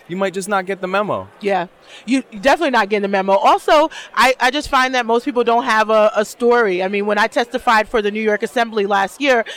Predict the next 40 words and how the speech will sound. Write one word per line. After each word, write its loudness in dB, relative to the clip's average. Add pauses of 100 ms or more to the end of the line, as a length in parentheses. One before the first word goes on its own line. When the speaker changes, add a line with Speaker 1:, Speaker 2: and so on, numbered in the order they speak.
(180)
Speaker 2:
one 2
of 2
the -2
stories 0
I 0
said -2
is -4
when -4
I -2
was -8 (180)
fourteen -2
or -4
fifteen -8
years -4
old, 2
I 2
was -6
playing -4
basketball -2
on -2
a -8
court 0 (240)
with 2
a -2
couple -4
of 0
my -2
guy 2
friends. -2 (340)
And 0 (120)
the 0
police -2
came 0
out 2
of -2
nowhere, 0
said -2
they -2
smelled -2 (120)
marijuana. -2